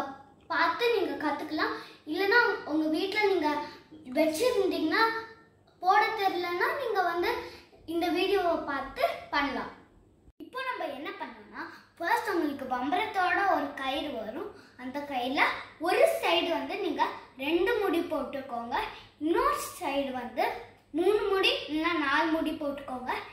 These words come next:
எதுக்கு இன்னொரு சைடுல நம்ம மூணு முடி நாலு முடி போட்டுக்கிறோம்னா, அது நம்மளுக்கு hand பிடிக்கும்போது கிரிப்பா இருக்கும். அதுக்காக தான் நம்ம மூணு முடி நாலு முடி போடுறோம்.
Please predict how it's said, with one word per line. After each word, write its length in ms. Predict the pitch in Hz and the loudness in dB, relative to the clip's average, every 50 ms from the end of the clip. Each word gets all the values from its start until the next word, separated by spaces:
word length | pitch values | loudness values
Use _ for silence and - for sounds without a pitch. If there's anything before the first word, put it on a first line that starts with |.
| - - - | -20 -20 -14
எதுக்கு 480 | - 254 285 302 285 - - - - 285 285 285 - - - - | -6 -4 -2 -2 -2 -4 -6 -6 0 0 0 0 0 -4 -6 -2
இன்னொரு 360 | 294 311 330 370 427 466 453 - | 0 2 4 4 2 2 0 0
சைடுல 260 | 427 381 381 403 392 | -2 -2 0 0 0
நம்ம 200 | 370 359 311 285 269 | 0 2 2 2 0
மூணு 360 | 269 277 320 339 370 359 370 | 0 0 -2 -2 -2 -2 -2
முடி 340 | 370 359 359 349 392 392 349 | -2 0 0 0 0 0 0
நாலு 300 | 320 269 269 277 302 302 | 0 0 -2 -2 0 0
முடி 220 | 302 320 320 330 | -2 -2 -2 -4
போட்டுக்கிறோம்னா, 920 | - - 277 226 - - - - - 220 220 202 202 - - 190 233 302 381 415 - - - - - - - - - - - - _ _ - | -4 -6 -6 -8 -10 -12 -16 -18 -14 -14 -14 -12 -14 -16 -12 -4 2 4 4 4 2 0 -6 -10 -14 -18 -20 -20 -20 -20 -20 -20 _ _ -6
அது 280 | 240 277 254 254 339 453 - - - - - | -4 -4 -2 -2 -2 -2 -2 -4 -8 -12 -8
நம்மளுக்கு 440 | 285 294 302 302 294 285 - - 480 494 - - - - - - - - - - | 0 2 2 2 2 0 -2 -2 -2 -2 -2 -2 -8 -14 -16 -20 -20 -20 -8 0
hand 380 | 320 311 339 381 440 427 - - - - - - - - _ _ - _ _ _ _ _ _ _ - | 2 4 6 6 6 4 0 -2 -6 -8 -12 -16 -20 -20 _ _ -20 _ _ _ _ _ _ _ -14
பிடிக்கும்போது 800 | 349 381 381 403 403 403 - 415 381 330 277 277 269 277 277 269 - - - - - - - 247 | -8 -4 -4 -2 -2 -2 -2 0 0 2 0 0 -2 -2 -2 -4 -4 -8 -12 -16 -20 -16 -8 -4
கிரிப்பா 440 | 262 349 381 381 381 392 - 403 349 | -2 0 0 -2 -4 -2 2 4 4
இருக்கும். 340 | 311 277 277 - - - - - - - - - | 4 4 2 -6 -8 -12 -12 -14 -18 -20 -16 -10
அதுக்காக 640 | 226 254 254 359 359 - 381 302 294 285 269 254 254 | -8 -6 -6 -6 -4 -2 -2 -2 -2 -2 -4 -6 -2
தான் 220 | 302 381 508 - - - - - | 2 2 2 2 2 -4 -10 -10
நம்ம 320 | 294 277 262 277 320 466 494 | -10 -8 -4 -2 -2 -2 0
மூணு 320 | 320 320 339 349 330 320 | 0 2 4 4 4 2
முடி 340 | 294 269 262 277 349 427 440 | 2 -2 -2 -2 -2 -2 0
நாலு 280 | 392 311 285 254 233 | 2 0 0 0 -2
முடி 260 | 233 233 226 247 294 359 | -4 -8 -6 -6 -6 -6
போடுறோம். 500 | 349 339 277 226 208 - 202 202 - | -6 -6 -8 -8 -8 -8 -10 -14 -16